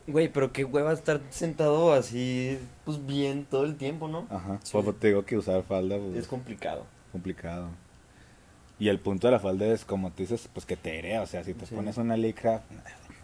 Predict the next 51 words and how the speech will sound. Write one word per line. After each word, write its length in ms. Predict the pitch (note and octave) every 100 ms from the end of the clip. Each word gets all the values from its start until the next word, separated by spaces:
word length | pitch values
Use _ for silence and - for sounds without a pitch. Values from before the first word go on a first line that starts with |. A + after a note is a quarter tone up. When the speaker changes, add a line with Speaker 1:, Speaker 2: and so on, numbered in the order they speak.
| - - - -
Speaker 2:
tienes 320 | D3+ F3 E3+
que 80 | F3
andar 480 | F3 D#3+ E3+ F#3+ E3+ -
en 180 | - G3+
bolas, 480 | E3 G2+ - - -
o 160 | G2 F#2+
sea. 380 | F#2 F2+ F2 G#2
Speaker 1:
Sí, 240 | - A#2+ B2+
ha 80 |
de 100 | C3
ser 180 | B2+ C3
como 180 | C3 C3
un 100 | B2+
guardapedo 540 | C3 B2+ G#2 G2 G2+
la 100 | A2
licra, 340 | G#2 F#2+ C#3+ A3
¿no? 100 | F#3+
Speaker 2:
<laughs> 880 | G#3 E3 F#3 E3 F#3 - D#3+ - -
Es 260 | A#2+ F#3 -
un 120 | B2+
guardapedo 580 | A2+ G#2+ G2 - G2 G2
la 140 | F#2
licra. 340 | - - F2+ - - - - -
Pero 180 | E2+ E2
sí, 180 | F2
no, 300 | F2 F#2 G2
no, 200 | G2+ G#2 G#2
no 240 | G#2 A2
me 80 | B2+
acordaba 480 | C3 G#2 F2+ G#2 G2
que 100 | G2
ese 120 | G2+
profesor 380 | G#2+ F#2+ F2+ F2+
hacía 200 | - F#2
eso. 80 | F#2+ - - -
Bueno, 120 | C3
es 60 | C3
que 60 | D#3
en 80 |
todas 140 | D3+ C#3+
las 120 | C#3+
etapas 520 | B2 A2+ - B2+ B2+
de 320 | A#2+ G#2+ G2
primaria, 400 | F2 G2 F#2+ G#2+
secundaria 560 | A2 A#2+ - F#2+ F#2 G#2
y 80 | G#2+
prepa 360 | G2 F#2 - G2+
ha 20 |
habido 300 | F#2+ G2 F#2+
ese 140 | F#2
profesor 560 | G2+ G#2 F2 E2 E2